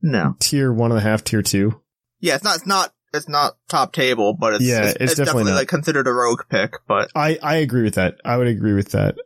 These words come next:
Speaker 2: I don't know that it will win.
Speaker 1: I don't think so. I don't, I, I, if it does, cool.
Speaker 2: Yeah.
Speaker 1: Cool, I'll take that, but, uh, it's not my plan, really. I, I wanna play something rogue, 'cause I don't wanna dish out the hundred dollars to play Lugia.
Speaker 2: Yeah, I completely understand that.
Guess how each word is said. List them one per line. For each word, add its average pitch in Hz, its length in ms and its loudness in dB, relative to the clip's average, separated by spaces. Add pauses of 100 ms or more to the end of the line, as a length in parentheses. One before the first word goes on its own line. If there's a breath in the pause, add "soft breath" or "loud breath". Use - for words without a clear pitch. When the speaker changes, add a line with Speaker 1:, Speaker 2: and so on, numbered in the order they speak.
Speaker 2:
I 147 80 -2
don't 202 120 0
know 240 100 0
that 214 120 0
it 170 100 0
will 123 180 0
win. 113 380 0 (420)
Speaker 1:
I 156 80 0
don't 175 140 0
think 120 180 -6
so. 110 200 0
I 156 100 -2
don't, 165 140 0
I, 180 140 0
I, 180 60 0 (540)
if 170 160 0
it 160 100 0
does, 147 340 0
cool. 165 600 -2 (320)
Speaker 2:
Yeah. 117 260 2
Speaker 1:
Cool, 165 260 2
I'll 139 100 0
take 139 440 0
that, 214 380 2
but, 151 360 0
uh, 135 260 0
it's 156 140 -2
not 170 120 0
my 131 140 -2
plan, 113 320 0
really. 110 420 2
I, 143 120 0
I 139 60 0
wanna 180 180 0
play 175 180 0
something 151 240 -2
rogue, 123 460 0
'cause 131 160 -2
I 131 180 0 (380)
don't 135 200 0
wanna 131 200 0
dish 123 180 0
out 117 160 0
the - 80 0
hundred 113 280 0
dollars 104 380 0
to - 100 -2
play 113 200 0
Lugia. 123 520 0 (360)
Speaker 2:
Yeah, 90 260 0
I 98 120 0
completely 95 460 0
understand 90 420 0
that. 92 200 0